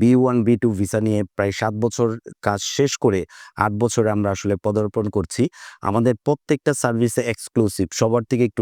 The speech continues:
ডিফারেন্ট সার্ভিস দেওয়ার জন্য আমরা চেষ্টা করি। আমরা একটা ফাইল মেকিং করার জন্য আমরা বয়সকে নির্ধারণ করি, আমরা পাশাপাশি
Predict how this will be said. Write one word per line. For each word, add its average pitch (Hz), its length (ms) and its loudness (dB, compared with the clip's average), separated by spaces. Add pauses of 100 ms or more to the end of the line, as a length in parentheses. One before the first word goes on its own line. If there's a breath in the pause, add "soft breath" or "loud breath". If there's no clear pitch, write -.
(120)
ডিফারেন্ট 117 420 0
সার্ভিস 98 340 0
দেওয়ার 101 240 0
জন্য 98 140 0 (100)
আমরা 92 120 -2 (100)
চেষ্টা 92 260 -4
করি। 92 160 0 (480 loud breath)
আমরা 113 240 2
একটা 127 160 0 (120)
ফাইল 123 260 0 (260)
মেকিং 110 260 2 (120)
করার 110 220 0 (100)
জন্য 98 160 0 (180)
আমরা 104 240 -2 (520 soft breath)
বয়সকে 117 420 0 (100)
নির্ধারণ 101 380 -2 (120)
করি, 92 180 -2 (440 soft breath)
আমরা 104 220 2 (120)
পাশাপাশি 120 400 0